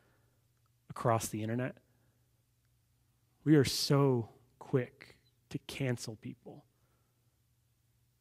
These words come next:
And I understand she did a terrible thing. But who gets to decide how much is enough? How much shame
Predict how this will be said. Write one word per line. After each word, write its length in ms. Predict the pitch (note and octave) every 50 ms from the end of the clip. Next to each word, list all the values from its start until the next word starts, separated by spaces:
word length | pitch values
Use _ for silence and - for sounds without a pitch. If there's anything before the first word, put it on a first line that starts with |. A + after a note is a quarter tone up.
| _ _ _ _ _ _ _ _ _ _ _ _ _ _ _ _ _ _ _
And 100 | C#3 C#3
I 120 | C3+ D#3+
understand 540 | F3+ E3+ C#3+ B2+ - - D3 C#3 A#2+ G#2+ A2
she 100 | - D#3
did 140 | D3 D3 C3+
a 20 |
terrible 360 | A#2+ - - C#3+ C#3 B2+ A2+ G#2
thing. 300 | - - - - A2 - _ _ _ _ _ _ _ _ _ _ _ _ _ _ _ _ _ _ _ _ _ _ _
But 120 | _ D3 A2
who 120 | F3+ G3+
gets 220 | F3 A3 G#3+ - -
to 80 | -
decide 500 | F#3 F3+ - - E3+ F3+ G#3+ F#3+ D#3 C3
how 120 | - - D3
much 240 | C#3+ D3 D3 - D3+
is 100 | C3 C3+
enough? 460 | B2 D3+ E3 C#3 A#2+ - - - _ _ _ _ _ _ _ _ _ _ _ _ _ _ _ _ _ _ _ _ _ _ _ _ _
How 160 | - - D#3
much 200 | F3 F#3+ F#3+ F#3
shame 520 | - - - E3 E3+ F#3 F3+ E3 D3 C#3